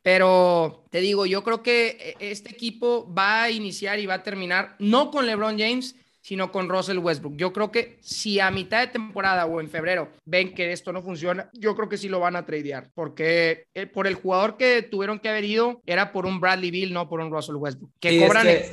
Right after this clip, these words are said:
Speaker 2: este equipo está a una lesión de volver a quedar en los últimos de la liga, y creo que si se te llega a lesionar Anthony Davis, LeBron James, esperemos que no, porque pierde el básquetbol, no porque no sea fan de los Lakers, y este equipo queda fuera, queda fuera del, del play-in,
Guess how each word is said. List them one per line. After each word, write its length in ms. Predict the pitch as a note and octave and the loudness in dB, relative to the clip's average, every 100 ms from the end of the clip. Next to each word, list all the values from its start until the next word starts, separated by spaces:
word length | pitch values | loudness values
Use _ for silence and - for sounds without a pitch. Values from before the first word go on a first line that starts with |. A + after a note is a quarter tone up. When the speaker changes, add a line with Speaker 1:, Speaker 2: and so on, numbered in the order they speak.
| - - | -16 -2
Speaker 2:
este 240 | D#3 D#3+ | -2 0
equipo 500 | F3 F3 F3+ F3+ F3+ | -2 0 -2 4 6
está 360 | E3 C3+ D3+ C#3+ | 6 2 0 0
a 120 | A2+ | 0
una 280 | C3 C#3+ D3 | -2 0 2
lesión 420 | B2 C3+ C#3 C3+ | 0 0 -2 0
de 80 | C3+ | 0
volver 280 | A#2 A#2 A#2+ | 0 0 -4
a 100 | A#2 | -2
quedar 400 | A#2 A#2 A#2 - | 0 0 -2 -8
en 140 | A2 | -8
los 160 | G#2+ G#2 | -6 -6
últimos 340 | C3 C3+ B2+ | -10 -8 -10
de 80 | A#2 | -8
la 100 | F#2+ | -10
liga, 320 | G2 G#2 A2+ _ | -8 -8 -10 _
y 340 | A#2 A#2+ A#2 | -8 -6 -6
creo 220 | B2 C3+ | -2 -2
que 80 | D3 | -2
si 120 | D3 C3 | -6 -8
se 140 | A#2 | -10
te 140 | A2 | -8
llega 160 | A2+ A2+ | -4 0
a 60 | C3+ | -2
lesionar 540 | - A#2 A2+ A#2+ B2 | -2 -6 -4 -4 -4
Anthony 360 | B2 B2 C3 A#2 | -8 -6 -6 -4
Davis, 320 | A#2 B2 B2 | -2 -4 -6
LeBron 360 | A2+ G#2+ A#2 A2 | -6 -6 -4 -2
James, 460 | A#2 B2 A#2+ - _ | -2 -4 -8 -14 _
esperemos 520 | G#2+ - A#2 B2+ C3+ | -16 -4 -2 -2 -4
que 120 | - | -4
no, 240 | A2+ C3 C3 | -2 -2 -2
porque 340 | A#2 A2 A2 | -6 -4 -6
pierde 360 | - A#2+ A#2 A#2 | -4 -2 0 0
el 80 | |
básquetbol, 600 | A2+ A2+ - G#2 A2+ B2 A#2+ | 0 0 -4 -2 0 0 -2
no 140 | A2+ | -4
porque 220 | A#2 A#2 | -6 -4
no 260 | A2 G#2+ G#2+ | -2 -2 -4
sea 200 | - G#2 | -6 -6
fan 220 | A2+ G#2+ | -4 -4
de 60 | G#2+ | -4
los 120 | F#2+ | -2
Lakers, 400 | G#2+ A2+ C#3 - - | -4 -4 -8 -8 -8
y 1040 | A2+ A#2 A2+ A2 G#2+ G#2+ G#2+ G#2+ G#2+ G#2 | -4 -2 0 -2 -2 -2 -2 -2 -4 -2
este 200 | C3+ C3+ | -4 -2
equipo 340 | E3 E3+ F3 E3+ | -4 -2 -2 2
queda 200 | F3 F3 | 2 4
fuera, 480 | F#3 F3 C#3 - - | 2 2 0 -6 -2
queda 180 | C#3 | -2
fuera 280 | C#3 D#3 D3+ | 2 2 4
del, 280 | D3 B2 G#2 | 4 0 -2
del 220 | A2+ A2 | -4 -2
play-in, 580 | A#2+ C#3+ D3+ E3 F#3 - | 0 2 4 2 0 -6